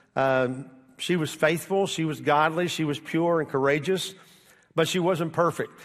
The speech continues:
You know, the Bible says that all of us have sinned and fallen short of the glory of God. And I'm sure that Mary,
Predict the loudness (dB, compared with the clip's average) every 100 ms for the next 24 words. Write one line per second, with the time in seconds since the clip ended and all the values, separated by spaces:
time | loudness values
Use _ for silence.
0 | -20 -6 0 2 4 4 0 0 0 0
1 | 2 4 6 4 2 0 -6 -2 0 0
2 | 0 0 0 -2 -2 -2 -4 -4 -2 -2
3 | -2 0 2 2 0 -4 -2 -2 0 0
4 | 0 2 0